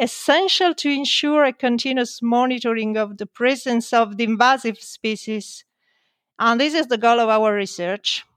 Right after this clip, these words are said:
which combines ground observation from two thousand twelve with, uh, satellite imagery from the European Copernicus program and the Sentinel-two constellation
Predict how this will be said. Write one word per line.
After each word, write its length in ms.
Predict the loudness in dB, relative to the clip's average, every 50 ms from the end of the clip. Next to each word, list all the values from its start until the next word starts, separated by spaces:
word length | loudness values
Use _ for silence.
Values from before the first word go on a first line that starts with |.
| _ _
which 460 | -4 -2 -2 -2 -2 -2 -4 -4 -2 -2
combines 640 | -2 -2 0 0 2 2 2 2 0 -2 -4 -8
ground 440 | -6 0 2 4 4 4 4 2 0
observation 840 | -2 -2 -4 -4 -6 -4 -4 -2 0 0 0 0 0 0 -2 -2 -2
from 260 | -2 0 0 0 0 -2
two 140 | -4 -6
thousand 600 | -6 -2 0 0 0 0 0 -2 -2 -2 -2 -2
twelve 340 | -2 0 2 4 4 2 0 -2 _ -16
with, 520 | -12 -8 -4 -2 -2 -2 -2 -4 -6 -4
uh, 340 | -2 0 0 0 0 -2 -2
satellite 880 | -4 -8 -14 -8 -4 -2 0 0 2 2 4 4 4 4 4 2 -2 -6 -6
imagery 640 | -4 -2 -2 0 -2 -2 -2 0 0 0 0 0 -2 -4
from 360 | -4 -4 -2 0 0 0 -2
the 120 | -2 -2
European 840 | 0 0 2 4 4 4 4 2 0 -4 -2 0 2 2 2 2 0
Copernicus 800 | -4 -6 -6 -2 2 2 2 2 2 0 -4 -4 -6 -10 -12 -12
program 500 | -8 -2 0 0 2 2 2 0 0 -2 -6 _ _ _ _ _ _ _ _ _ _ _ _ 0
and 180 | 2 2 2
the 60 | 0
Sentinel-two 720 | 0 2 2 0 2 0 0 2 2 2 2 0 -4 -6 -4
constellation 800 | -2 -2 -2 -2 -4 -4 -4 -2 0 0 0 0 -2 -2 -2